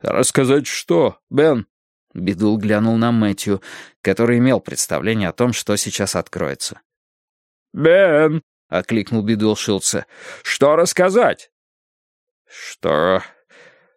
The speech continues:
что это я убил Николаса Пейна». Упала тишина. У Бидула челюсть стала тяжелее наковальни.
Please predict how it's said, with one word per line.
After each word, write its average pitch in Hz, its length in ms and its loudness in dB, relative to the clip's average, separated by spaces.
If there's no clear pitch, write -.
что - 320 -10
это 90 280 0
я 117 520 2
убил 113 600 0
Николаса 101 680 0
Пейна». 78 640 -4
Упала 92 420 -4
тишина. 117 580 -2
У - 140 -8
Бидула 131 440 2
челюсть 117 420 -2
стала 110 300 0
тяжелее 101 440 -2
наковальни. 90 680 -4